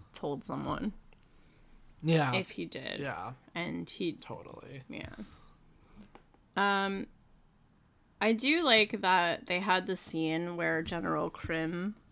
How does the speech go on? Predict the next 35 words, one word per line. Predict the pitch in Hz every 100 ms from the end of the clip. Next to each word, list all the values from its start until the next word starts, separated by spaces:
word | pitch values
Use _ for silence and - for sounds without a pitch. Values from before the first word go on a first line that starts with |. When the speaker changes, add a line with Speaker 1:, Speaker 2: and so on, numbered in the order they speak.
| -
Speaker 1:
I | 196
guess | 214
to | - 185
more | 175 147
wrap | 151 151
up | 165 151
the | 123 -
episode, | - 175 - 156 160
where | 190 185
General | 180 165 170
Krim | 165 - 165 165
kind | 180 160
of | 165
Speaker 2:
Yeah. | 180
Speaker 1:
hands | 170 170 -
command | - 170 165 170 180
to, | - -
of | 185 175
Deep | 202 185
Space | - 185 180
Nine | 170 165
back | 151 160
over | - 160 156
to |
Starfleet. | 165 - 165 156 - - 185 202 _ - - - - - - -
Um, | 185 170 165
that | 170 170
was | 196 190
really, | 180 175 170 160 170 - - - -
I |
think | 233 339
that | 415
was | 349 240
important | 233 - 208 175 170 170 -
because | 175 - 180 175 170 196 -